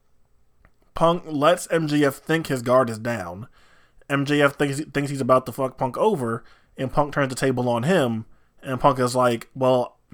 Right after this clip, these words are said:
you, you think I would, you think I don't know how much you studied me, and that I shouldn't have seen this thing coming?"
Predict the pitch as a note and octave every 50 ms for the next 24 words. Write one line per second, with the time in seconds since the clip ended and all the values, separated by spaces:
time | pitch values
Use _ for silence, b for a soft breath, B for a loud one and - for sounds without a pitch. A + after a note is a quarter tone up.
0 | A#2+ - C3+ C3+ C3+ B2+ B2+ - - C3+ C3 C3 C3+ C3 D3 C#3 C#3 C#3 B2+ B2+
1 | A2+ B2 C3 B2+ B2+ G#2+ B2 C3 B2+ C#3+ C#3 C3 C3+ B2 A#2+ B2+ B2+ B2+ A#2+ A2+
2 | A2+ A2+ A#2 B2 B2 A#2+ A2+ B2 B2+ B2 B2 A#2 - B2+ A2+ - B2+ A#2 A#2+ A#2
3 | A2 A2 A2+ A#2 B2 C3+ C#3 A#2 A#2 A#2 A2+ G#2+ - - B2+ A#2 A2 G#2+ - B2+
4 | A#2 A2+ A2 - - - C3 A#2+ - - A3+ F3+ B2 A2 A2 B2+